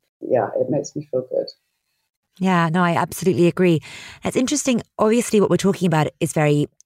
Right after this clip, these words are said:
Speaker 2: home focused, but I think what a lot of our audience would know you for is,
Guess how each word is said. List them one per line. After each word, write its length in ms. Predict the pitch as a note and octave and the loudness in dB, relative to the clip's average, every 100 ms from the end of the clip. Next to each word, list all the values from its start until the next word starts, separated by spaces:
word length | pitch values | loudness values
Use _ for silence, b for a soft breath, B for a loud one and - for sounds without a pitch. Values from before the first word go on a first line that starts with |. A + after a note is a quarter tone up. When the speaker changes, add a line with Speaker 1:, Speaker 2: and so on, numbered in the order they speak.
| - | -6
Speaker 2:
home 340 | - F#3+ F#3 | 0 2 0
focused, 560 | E3 D3 - A#2+ - - | 2 0 0 -6 -6 -2
but 80 | |
I 60 | D3+ | -2
think 280 | D3 F#3 - | 0 -4 -2
what 140 | D#3 | -2
a 60 | D3+ | 0
lot 160 | E3 | 2
of 80 | E3+ | 2
our 120 | D#3 - | 0 2
audience 380 | E3+ D#3 - C#3+ | 2 0 -2 -4
would 100 | D3 | -2
know 120 | D3+ | 2
you 220 | D3+ C#3 | 2 0
for 320 | - C3+ B2+ | -4 -2 0
is, 220 | B2+ A#2+ | -2 -4